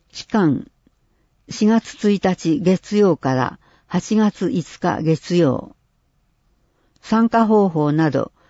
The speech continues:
詳しくは市のホームページで。問い合わせ、パレット柏。電話、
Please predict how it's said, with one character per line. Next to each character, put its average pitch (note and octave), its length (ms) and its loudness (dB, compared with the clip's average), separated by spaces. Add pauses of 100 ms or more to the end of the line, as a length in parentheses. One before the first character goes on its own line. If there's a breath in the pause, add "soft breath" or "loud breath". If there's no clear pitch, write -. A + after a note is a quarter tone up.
(140)
詳 A#3 220 0
し - 140 -8
く E3+ 120 -6
は C#3+ 140 0
市 - 180 -2
の F3 140 2
ホ E3+ 220 0
ー - 20 2
ム E3+ 140 2
ペ C#3+ 240 0
ー A#2+ 40 -2
ジ A#2+ 160 -8
で。 - 200 -8 (1900)
問 G3 180 2
い F#3 80 4
合 F#3 60 2
わ F3 160 2
せ、 - 320 -4 (460)
パ B3 160 0
レ A3+ 80 2
ッ E3+ 80 -2 (100)
ト C3 100 -4
柏。 - 600 -4 (640)
電 F3 320 0
話、 D#3 240 0